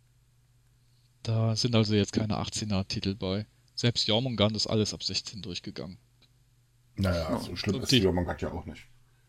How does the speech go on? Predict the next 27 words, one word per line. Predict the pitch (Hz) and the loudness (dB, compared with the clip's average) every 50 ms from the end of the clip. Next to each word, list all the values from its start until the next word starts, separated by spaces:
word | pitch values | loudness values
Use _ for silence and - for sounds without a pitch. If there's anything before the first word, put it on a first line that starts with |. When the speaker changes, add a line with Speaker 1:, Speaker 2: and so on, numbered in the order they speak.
| - | -4
Speaker 1:
Ja, | - 95 - 123 131 123 | 0 2 4 6 6 6
die | 120 110 104 | 6 6 4
ballern | 98 107 117 120 117 113 | 6 6 8 8 6 4
schon | - - 127 139 143 107 | 2 0 0 -2 0 0
wild | 101 104 98 | 2 2 2
in | 101 92 | 4 4
der | 92 95 | 4 4
Gegend | 82 69 64 - 147 - | 4 0 -2 -4 -4 -2
rum. | 113 127 - - | -2 0 0 4
Speaker 2:
Ja, | - - - - 101 | 6 8 10 10 12
gut, | - 220 196 - 123 127 | 12 12 12 12 12 12
aber | 110 110 | 12 12
ganz, | 101 123 - - - | 12 12 10 10 12
ganz | - 131 135 - - | 12 12 12 12 10
ehrlich, | 120 131 131 151 151 131 - - - | 12 12 12 12 12 6 4 2 6
äh, | 120 123 120 117 117 - - | 8 8 10 10 8 4 2
das | - 113 - - | 0 0 2 2
letzte | 143 - - | 0 2 4
Mal, | 110 120 | 4 4
als | 123 - | 4 4
ich | 117 - | -2 2
Fernsehen | - 113 135 160 170 139 | 6 6 6 6 4 2
geguckt | 110 98 - 113 104 - - | 0 0 0 -2 -2 2 6
habe | 101 101 113 107 | 6 8 8 6
vor | - - 107 | 4 4 4
Jahren, | 104 107 101 104 113 123 127 - | 6 8 8 8 8 6 2 0
äh, | - - 107 107 104 104 - | -2 -2 -2 0 0 -2 -4